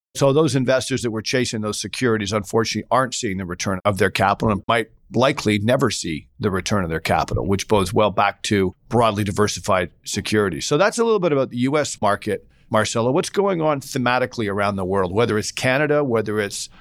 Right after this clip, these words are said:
maybe it's international? What are some of the themes that we're seeing inside of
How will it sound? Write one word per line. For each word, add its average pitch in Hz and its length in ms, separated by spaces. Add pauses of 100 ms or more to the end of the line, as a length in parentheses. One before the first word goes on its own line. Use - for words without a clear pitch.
(220)
maybe 143 240
it's 131 120
international? 120 840 (180)
What 170 160
are 185 80
some 160 220
of 147 80
the 127 80
themes 151 460
that 135 80
we're 120 120
seeing 127 420
inside 113 480
of 101 220